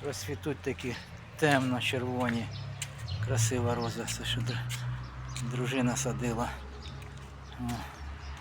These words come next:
А я вже підтримую їх. Дивіться, які бутони.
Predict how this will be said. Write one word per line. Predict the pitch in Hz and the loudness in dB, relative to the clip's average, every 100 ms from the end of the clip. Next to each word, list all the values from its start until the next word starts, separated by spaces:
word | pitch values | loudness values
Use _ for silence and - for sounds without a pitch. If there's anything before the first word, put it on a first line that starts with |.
| - - - - 131 | -8 -8 -10 -8 -6
А | |
я | 127 135 | -2 0
вже | 131 131 | 2 2
підтримую | 135 127 135 135 127 120 113 | 0 2 8 10 10 8 6
їх. | 110 - | 4 2
Дивіться, | 127 127 - | 2 4 2
які | 123 117 | 0 -2
бутони. | 120 117 117 120 | -2 2 4 4